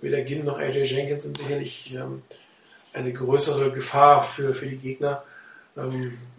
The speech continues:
und wenn man dann Vernon Davis wieder dahin steht, hat man eigentlich das gleiche Problem,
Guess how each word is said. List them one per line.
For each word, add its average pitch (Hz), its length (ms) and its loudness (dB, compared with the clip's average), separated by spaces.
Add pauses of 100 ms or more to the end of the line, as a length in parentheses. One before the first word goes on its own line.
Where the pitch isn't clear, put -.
(140)
und 135 120 -6
wenn 131 80 -2
man 135 160 2
dann 139 140 0 (140)
Vernon 139 300 2
Davis 139 300 4
wieder 139 140 -2
dahin 135 220 0
steht, 135 200 -4
hat - 140 -4
man 143 100 -2
eigentlich 139 180 -4
das 139 100 -10
gleiche 135 280 -6
Problem, 131 400 -2